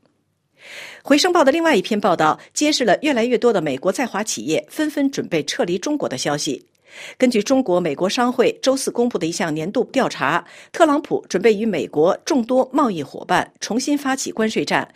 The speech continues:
正在动摇那些选择在海外立足的美国企业的战略，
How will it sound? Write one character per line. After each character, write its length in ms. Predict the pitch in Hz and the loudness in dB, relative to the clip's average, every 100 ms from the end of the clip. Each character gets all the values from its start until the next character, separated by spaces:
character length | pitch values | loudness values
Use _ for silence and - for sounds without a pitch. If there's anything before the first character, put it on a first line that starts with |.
| - - - | -20 -16 -2
正 160 | 320 | 2
在 140 | 277 247 | 2 0
动 260 | - 285 | 0 -2
摇 100 | 180 | 0
那 120 | 185 160 | -2 -2
些 320 | 175 175 175 | 2 0 0
选 280 | - 175 139 | -4 -2 0
择 140 | 180 | -2
在 160 | 220 196 | -2 -4
海 280 | - 156 113 | -4 -4 0
外 180 | 240 202 | 0 0
立 160 | 285 | 0
足 180 | 185 147 | -4 -2
的 180 | 170 - - | 0 0 -2
美 180 | 147 | -4
国 200 | 139 196 | 0 -2
企 220 | 240 - 139 | 0 -4 -4
业 80 | |
的 100 | 139 | -6
战 200 | 143 165 | -2 -2
略， 200 | 147 151 | -2 -4